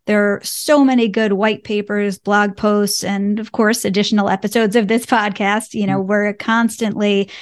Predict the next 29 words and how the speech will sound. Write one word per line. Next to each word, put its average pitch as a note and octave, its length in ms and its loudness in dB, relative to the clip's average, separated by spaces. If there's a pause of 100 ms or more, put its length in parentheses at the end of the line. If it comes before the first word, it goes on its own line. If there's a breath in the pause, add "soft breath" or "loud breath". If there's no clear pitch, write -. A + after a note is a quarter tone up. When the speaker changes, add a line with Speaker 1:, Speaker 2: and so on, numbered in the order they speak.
(140 loud breath)
Speaker 1:
putting G#3+ 260 2
out G3 220 0
content G3+ 580 -2
from F#3+ 240 0
the F#3+ 140 -2
research G#3+ 500 0
side, G#3 460 0
from, G3 260 -4
from F#3+ 220 -2
all G3 260 0
areas F#3 420 -2
of F#3 120 -8
the - 80 -8
firm. - 340 -6
So G#3 360 2 (500 loud breath)
in G3+ 160 2
volatile B3+ 480 4
markets, A#3 520 4
really, G#3+ 300 0
knowledge G#3+ 520 -2
is G3+ 120 -8
power, A3 480 -2 (100)
and F#3+ 420 2
there G3 280 0
are F#3+ 60 0
so G#3 240 0
many G3 200 2
useful F#3+ 440 -4
resources. - 840 -8